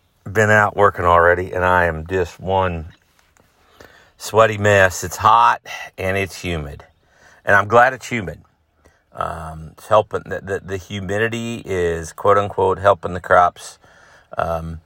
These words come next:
we could use a rain. We're not hurting, hurting, but we could use a rain, especially the corn on corn. Um, noticed yesterday late in the afternoon, the corn on corn was just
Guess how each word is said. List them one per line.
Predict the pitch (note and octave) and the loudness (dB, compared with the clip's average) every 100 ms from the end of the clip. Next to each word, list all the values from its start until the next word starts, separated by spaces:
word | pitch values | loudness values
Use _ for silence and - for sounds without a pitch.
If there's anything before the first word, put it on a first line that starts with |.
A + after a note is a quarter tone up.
| - - | -20 -6
we | A3 | -2
could | A3+ B2+ | -2 -2
use | C3 C#3 | -2 2
a | A#2 | 4
rain. | A2+ A#2 C3+ D3 - | 4 2 -2 -10 -10
We're | B2 D3 | 0 2
not | F3 D3+ D3 _ _ _ - | 4 4 2 _ _ _ -16
hurting, | A2 A#2 D3 E3+ E3+ | -4 0 0 -2 -2
hurting, | D3+ D#3+ - F3+ F#3+ E3+ _ - | 2 2 2 -6 -8 -10 _ 2
but | A#2 A2+ | 2 2
we | B2 D3+ | -4 -8
could | D3 | -8
use | B2+ C3 | -8 -2
a | A#2+ | 0
rain, | G#2+ A2+ C#3+ D#3+ _ _ _ | 2 0 -2 -8 _ _ _
especially | _ - A#2 B2+ | _ -2 -2 -2
the | A2 | -6
corn | - A2+ A2+ | -4 0 2
on | G#2 | 0
corn. | G2+ A2 B2 E3+ D#3+ _ _ - _ | 0 2 2 2 -6 _ _ -20 _
Um, | - G2 G2 F#2+ F#2 F2+ F2+ _ _ _ _ | 0 4 6 4 0 -6 -10 _ _ _ _
noticed | G#2 A2 A#2 B2 A2+ - | -4 2 4 2 -4 -6
yesterday | A2+ A#2+ - A#2 A2+ A#2 A#2 | 0 0 0 -2 0 2 0
late | G2+ G#2+ A2 - | 2 2 2 -4
in | A2 | -6
the | G#2+ | -2
afternoon, | G#2+ A2 - G#2 G#2+ A2+ A2 | 0 -2 -2 -4 -2 -2 -4
the | G2 | -4
corn | - A2 | 2 4
on | G#2 G2+ | 4 0
corn | - A2 A2 A2+ | 0 4 6 4
was | G#2 F#2+ - | 2 -6 -10
just | - G3 D3+ C3 - | -2 2 2 0 -10